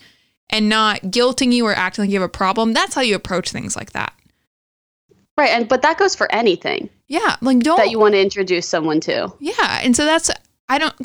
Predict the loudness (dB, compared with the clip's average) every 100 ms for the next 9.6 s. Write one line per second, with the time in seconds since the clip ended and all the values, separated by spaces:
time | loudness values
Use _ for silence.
0 | -10 -8 -4 -2 0 0 0 -2 0 -2
1 | 0 0 2 0 0 0 0 -2 0 0
2 | 0 0 0 -2 0 0 0 0 0 0
3 | -4 0 -2 2 2 2 2 2 2 2
4 | 0 0 0 0 0 0 2 2 2 2
5 | 2 2 2 2 2 2 2 2 0 0
6 | -4 -2 -2 -2 -4 -4 -4 -2 -2 0
7 | 2 2 2 2 2 2 0 0 0 0
8 | 0 0 0 0 0 -2 -4 -6 -2 -2
9 | 0 -2 0 2 2 0